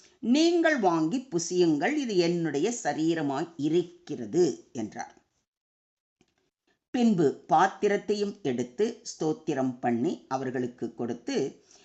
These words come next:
"நீங்கள் எல்லாரும் இதிலே பானம் பண்ணுங்கள். இது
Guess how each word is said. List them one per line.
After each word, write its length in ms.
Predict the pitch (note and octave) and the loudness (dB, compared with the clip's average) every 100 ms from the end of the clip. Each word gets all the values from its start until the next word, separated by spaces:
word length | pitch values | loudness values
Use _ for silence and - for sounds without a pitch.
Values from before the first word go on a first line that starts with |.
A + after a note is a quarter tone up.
| _ | _
"நீங்கள் 500 | F3+ G#3 F#3 D3 - | 0 2 4 2 -2
எல்லாரும் 920 | D3 F#3+ G3 F#3+ E3 B2+ B2 F#3+ - _ | 2 4 4 2 4 4 2 -4 -8 _
இதிலே 600 | C#3 C#3 C3+ D3+ - _ _ | -4 -2 -2 -4 -6 _ _
பானம் 640 | - D3 C#3+ D3 C#3 F3 - _ _ _ | 0 2 2 0 -2 -6 -12 _ _ _
பண்ணுங்கள். 680 | G#2 G#2 G#2+ F#2 G#2+ D#3 A#2 - _ _ _ _ _ _ _ _ _ _ _ _ _ - | -4 -4 -10 -4 0 0 -2 -14 _ _ _ _ _ _ _ _ _ _ _ _ _ -6
இது 600 | A#3 C4 G#3+ F3+ - | 0 4 4 2 -4